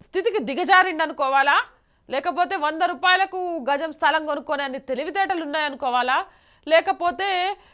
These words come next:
ఏదో అంటారుగా మింగి కనబడకుండా ఉంటాడు అని, గట్ల అనుకోవాలా? అర్థం కావట్లేదట. కోర్టుకు కూడా అర్థం కాక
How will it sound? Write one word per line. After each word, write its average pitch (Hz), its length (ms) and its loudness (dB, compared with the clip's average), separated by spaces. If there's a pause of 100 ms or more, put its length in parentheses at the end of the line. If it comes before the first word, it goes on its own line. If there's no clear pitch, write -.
(100)
ఏదో 302 120 2
అంటారుగా 320 420 2
మింగి 302 420 -4
కనబడకుండా 311 600 -2
ఉంటాడు 277 300 -4
అని, 190 260 -6 (200)
గట్ల 320 300 2
అనుకోవాలా? 311 500 4
అర్థం 294 360 2
కావట్లేదట. 220 540 0
కోర్టుకు 262 640 -4
కూడా 294 160 0
అర్థం 247 240 -2
కాక 285 420 -2